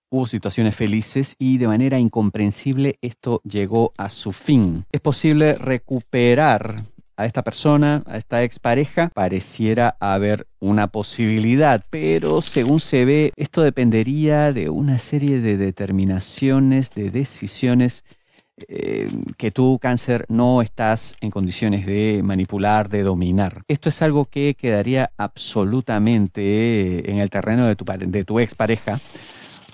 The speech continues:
En ese sentido, pues, estás a su merced, claro. Esta no es una situación, pues, feliz para nadie, ¿no? Uno quisiera tener control total,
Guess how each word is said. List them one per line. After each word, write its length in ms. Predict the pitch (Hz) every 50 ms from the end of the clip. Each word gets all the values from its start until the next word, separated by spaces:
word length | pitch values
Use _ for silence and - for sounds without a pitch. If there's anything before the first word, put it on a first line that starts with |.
| - -
En 180 | 95 110 120 123
ese 160 | 120 127 131
sentido, 500 | - 131 117 104 - 135 143 147 143 139
pues, 400 | 113 - 123 131 143 147 143 - -
estás 720 | - 113 107 - 135 135 143 151 151 - - - - - -
a 120 | - 135
su 140 | - - 135
merced, 440 | 117 107 101 - - - 151 123 98
claro. 360 | - - 135 123 95 76 - - - - - -
Esta 360 | - 113 - - 139 127 123 98
no 240 | 104 110 113 113
es 180 | 113 107 - -
una 240 | 120 110 107 104 101
situación, 580 | 95 - 107 - - 92 - - 120 113 110
pues, 160 | 98 - 95 -
feliz 320 | - 107 92 104 120 107
para 240 | - 107 95 92 107
nadie, 440 | 151 175 151 113 95 85 85 85 87
¿no? 240 | 101 135 175 143
Uno 260 | 113 110 113 113 110 98
quisiera 400 | - 90 - - 123 117 113 104
tener 320 | - 95 107 113 110 107
control 500 | - 101 95 95 - - 117 113 113 107
total, 460 | - 104 95 - 131 131 131 131 131